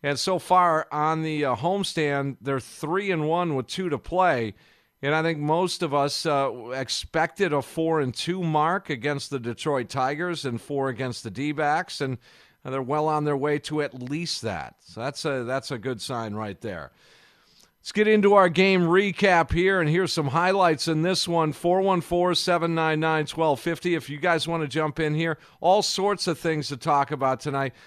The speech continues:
By the way, Colton Wong was officially placed on the I L, and, uh, Pablo Reyes recalled from triple A Nashville. As, uh, again, uh, Freddie Peralta, just outstanding. And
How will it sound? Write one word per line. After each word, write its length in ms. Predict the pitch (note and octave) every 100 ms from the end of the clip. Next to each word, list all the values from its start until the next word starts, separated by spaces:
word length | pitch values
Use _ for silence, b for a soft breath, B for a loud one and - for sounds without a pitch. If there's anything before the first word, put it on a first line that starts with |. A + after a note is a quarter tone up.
| B
By 80 | D#3
the 100 | D#3
way, 160 | D3+ C#3
Colton 400 | - D#3 C#3 C3
Wong 320 | C#3 C#3 C#3
was 240 | C3+ C#3+
officially 540 | A#2 - D#3 - D3+ C3+
placed 560 | - - D3+ D#3 -
on 180 | D3+ C#3
the 160 | C3+ A#2
I 300 | C3 C3 B2+
L, 500 | B2+ C#3+ A#2+ G2+ - b b b b
and, 280 | A#2 B2 B2
uh, 100 | B2
Pablo 420 | - D#3 D3+ C3+
Reyes 560 | A#2+ B2 D3+ D3+ A#2+ -
recalled 640 | A#2+ B2 - B2 A#2 A2
from 460 | - B2+ A2 G#2 G2
triple 420 | - C#3 B2+ A#2
A 120 | A#2
Nashville. 880 | G#2+ G#2+ C#3 D3+ C#3+ - G#2+ F#2+ F#2 - b b b
As, 320 | A2+ A#2+ G2+
uh, 300 | C3 A#2 A2+ -
again, 580 | C3+ A#2 D3 A#2+ G#2 -
uh, 180 | B2 A#2
Freddie 400 | - E3+ D#3 B2+
Peralta, 600 | A#2+ B2 A#2 A2 A#2+ A2
just 420 | - F3 E3 -
outstanding. 1000 | A2+ G2+ - - D#3 C#3 C3+ C3 C3 B2+
And 240 | G#2+ G2+